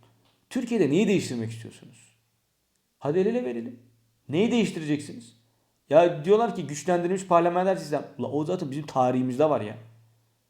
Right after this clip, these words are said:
Cilalayıp cilalayıp önümüze koyuyorsunuz. Türkiye'de değişmesi gereken yegane sorun enflasyon.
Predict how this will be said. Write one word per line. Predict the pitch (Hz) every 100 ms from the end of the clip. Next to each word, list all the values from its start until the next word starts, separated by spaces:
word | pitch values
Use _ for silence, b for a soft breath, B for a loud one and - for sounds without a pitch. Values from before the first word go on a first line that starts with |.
| _ _
Cilalayıp | 117 127 151 165 202 -
cilalayıp | 160 151 151 156
önümüze | 131 127 123 139
koyuyorsunuz. | 110 101 - - - - - b b b b
Türkiye'de | - 165 - 175 139
değişmesi | 139 135 160 170
gereken | 160 147 123
yegane | 113 160 160 147 127
sorun | 113 143 185 185
enflasyon. | 127 113 113 123 113 - 139 120